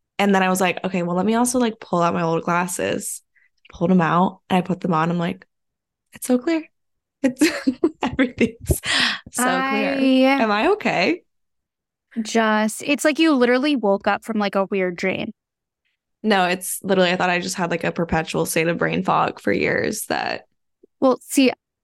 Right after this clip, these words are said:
Speaker 2: that was me. And then I realized that I have A D H D and dyslexia. So, you know, it's
Speaker 1: <laughs>
Speaker 2: between the two of us,
Speaker 1: Yeah.
Speaker 2: we're doing great.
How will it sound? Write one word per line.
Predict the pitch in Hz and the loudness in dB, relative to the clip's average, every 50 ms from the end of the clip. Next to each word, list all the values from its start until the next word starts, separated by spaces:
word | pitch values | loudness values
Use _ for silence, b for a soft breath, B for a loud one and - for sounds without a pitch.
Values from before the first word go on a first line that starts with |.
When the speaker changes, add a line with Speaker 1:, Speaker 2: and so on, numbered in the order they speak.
| _ _ | _ _
Speaker 2:
that | - 220 262 247 240 240 | -2 0 0 2 0 0
was | 254 247 - | -2 0 4
me. | 240 240 233 220 | 4 4 6 4
And | 214 214 | 4 2
then | 208 | 2
I | 208 | 2
realized | 202 202 202 202 196 196 202 - - | 2 4 4 4 4 2 0 -2 -2
that | - 202 196 | -2 0 0
I | 196 | 0
have | 196 196 202 196 185 185 190 - | 0 0 0 0 0 -2 -2 -2
A | - 220 214 | 0 0 2
D | 208 196 | 2 2
H | 180 180 - - | 0 -2 -2 -4
D | - 202 180 | -4 -4 -4
and | 180 | -4
dyslexia. | - 180 - - - - - - - - _ _ | -6 -6 -4 -4 -4 -4 -6 -10 -14 -14 _ _
So, | - - - 233 208 220 - - - - 247 | -8 -2 0 0 0 0 -2 -6 -6 -4 0
you | 285 285 294 | 2 4 4
know, | 285 277 277 269 269 294 | 4 4 2 2 2 0
it's | 277 - 311 302 | 0 -2 -4 -4
Speaker 1:
<laughs> | - - 302 - - 269 247 247 - 269 247 - | -2 -4 -4 -2 -2 -2 -2 -2 -4 -8 -8 -6
Speaker 2:
between | - 269 254 349 302 - 220 214 - 262 - - - - - 440 415 - 415 427 427 427 | -4 -2 0 0 0 0 0 -2 -4 -6 -10 -10 -8 -4 -2 -2 0 2 2 2 4 4
the | 392 320 | 4 4
two | 294 320 311 | 4 4 4
of | 339 339 254 | 4 2 2
us, | 220 196 - 294 269 | 0 0 0 0 0
Speaker 1:
Yeah. | 262 | 2
Speaker 2:
we're | 254 254 254 254 247 - | 2 4 4 2 2 2
doing | 247 233 277 277 262 254 | 0 2 2 2 2 0
great. | - - 214 220 269 277 - | 0 0 2 2 2 2 0